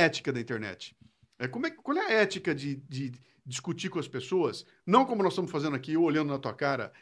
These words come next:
a gente aqui, eh, se respeitando. Como é que eu pego isso aqui e levo pra um ambiente,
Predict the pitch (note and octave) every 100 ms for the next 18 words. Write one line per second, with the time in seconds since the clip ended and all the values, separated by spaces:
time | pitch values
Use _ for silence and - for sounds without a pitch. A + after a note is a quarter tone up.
0 | _ - A#2+ D3+ C3 D3 C#3 C3 - -
1 | - - - - F#3+ F#3+ F#3+ - E3+ -
2 | D#3 C3+ G#2+ - _ - B3 E4 E4 A#3
3 | A3 G3+ F3+ - F3 F3 E3+ F3 E3 E3
4 | E3 D#3+ C#3+ C#3 C#3+ C#3+ C#3+ C#3+